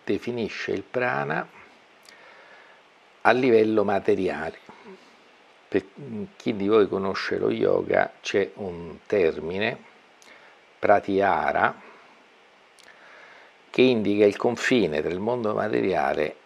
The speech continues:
e il mondo imponderale. Pratyahara vuol dire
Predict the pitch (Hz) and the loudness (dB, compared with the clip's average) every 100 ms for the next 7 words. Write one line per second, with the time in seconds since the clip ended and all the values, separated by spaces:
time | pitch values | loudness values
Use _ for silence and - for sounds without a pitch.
0 | - 117 98 82 82 85 78 82 - _ | 0 2 2 -2 -4 -2 0 0 -2 _
1 | - 95 - - 87 87 87 85 73 67 | -8 -8 -6 -4 -4 -4 -8 -4 -4 -4
2 | - 69 - - - - _ _ _ _ | -6 -6 -10 -16 -20 -20 _ _ _ _
3 | _ _ _ _ _ _ _ _ _ _ | _ _ _ _ _ _ _ _ _ _
4 | _ _ _ _ _ _ _ _ 85 82 | _ _ _ _ _ _ _ _ -4 -2
5 | 90 101 95 - 76 73 69 - - | 0 2 2 0 -4 -6 -10 -10 -12